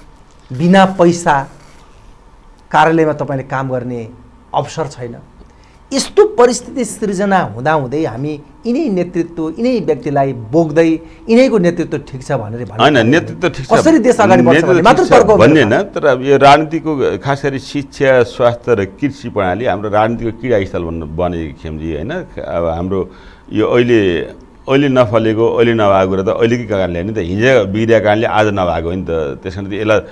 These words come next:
Speaker 2: तपाईँले, अ, कसैलाई लक्षित गरेर, कसैलाई लाञ्छित गर्ने, मैले कसैलाई लाञ्छित गर्ने, लक्षित गर्ने कुरा भन्दा पनि हाम्रो, हामी जुन परनिरतामा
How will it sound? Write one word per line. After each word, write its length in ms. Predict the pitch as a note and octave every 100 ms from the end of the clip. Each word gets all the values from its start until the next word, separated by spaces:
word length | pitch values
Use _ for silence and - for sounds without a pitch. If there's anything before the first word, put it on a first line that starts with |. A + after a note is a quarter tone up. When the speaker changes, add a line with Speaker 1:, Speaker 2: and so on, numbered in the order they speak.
| - - -
Speaker 2:
तपाईँले, 640 | A2+ A#2 A#2+ A#2 A#2 G#2+
अ, 60 | D#2+ F#2 F2+ F2+ F2 F2+ -
कसैलाई 360 | A#2+ C3 A#2
लक्षित 280 | G2+ G#2+ A2
गरेर, 680 | G2+ F#2 F2 F2+ F2+ F2+ E2+ A2+
कसैलाई 340 | G2 G#2+ F#2
लाञ्छित 320 | F#2 G2 -
गर्ने, 340 | G2 E2+ F2+ E2+
मैले 280 | G2+ B2
कसैलाई 420 | A#2 G2+ G2+ F2+ F#2+
लाञ्छित 280 | G2+ G2
गर्ने, 300 | F#2 F#2 F2+
लक्षित 260 | E2 F#2 F#2
गर्ने 180 | F#2+ F2
कुरा 160 | F2
भन्दा 220 | E2+ E2 D#2+
पनि 220 | F2 A2+ - - - - - -
हाम्रो, 400 | G#2+ C#3 C#3 B2
हामी 360 | - G#2 C3
जुन 480 | G2+ B2+ B2+ A2 F#2+ F2
परनिरतामा 720 | C3 C3+ C3+ C3 B2 C#3 C3+